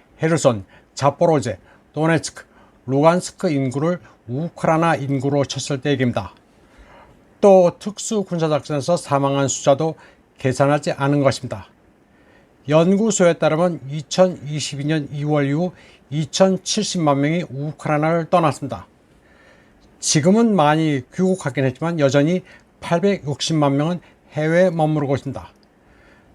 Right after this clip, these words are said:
그리고 러시아 본토로 넘어가 러시아 시민이 된 인구는 삼백오십만 명 이상입니다. 지금 우크라이나는 구백만 명의 생산 인구가 이끌어갑니다.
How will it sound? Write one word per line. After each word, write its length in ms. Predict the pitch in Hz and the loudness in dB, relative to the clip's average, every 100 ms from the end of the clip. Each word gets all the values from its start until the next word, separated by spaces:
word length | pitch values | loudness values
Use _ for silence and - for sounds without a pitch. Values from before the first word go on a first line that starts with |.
| - | -8
그리고 440 | - 160 185 202 170 | 0 4 6 4 4
러시아 520 | 156 160 147 165 147 | 2 2 4 2 2
본토로 520 | - 151 147 147 151 | -2 -6 -4 -2 -2
넘어가 520 | 139 139 139 143 160 143 - _ - | 0 0 0 0 -2 -4 -18 _ -10
러시아 480 | 123 143 151 139 190 | 0 4 4 4 0
시민이 380 | - 160 147 139 | 0 -2 -2 0
된 180 | 139 139 | -2 0
인구는 400 | 139 143 175 165 _ - | -2 -2 -4 -8 _ -16
삼백오십만 1300 | - - - 160 160 175 110 127 139 - 151 147 147 | -10 -6 -2 0 2 2 0 -4 -2 -2 0 0 0
명 160 | 156 | -2
이상입니다. 540 | 143 135 139 127 - - _ _ _ _ _ - _ _ _ _ - | -4 0 0 0 -6 -12 _ _ _ _ _ -20 _ _ _ _ -6
지금 400 | - 156 196 190 | 0 2 2 2
우크라이나는 880 | 156 175 - 160 160 165 185 175 139 - | -2 -4 -2 0 0 2 2 0 -2 -6
구백만 500 | 131 170 175 151 147 | -4 -2 0 0 0
명의 240 | 151 151 | 0 -2
생산 560 | - 160 170 160 175 151 | -4 -6 -4 0 0 -2
인구가 460 | 143 143 143 160 143 | -4 -4 -2 -2 -4
이끌어갑니다. 840 | 135 - 151 139 123 120 101 82 | -8 -4 0 2 2 0 -6 -10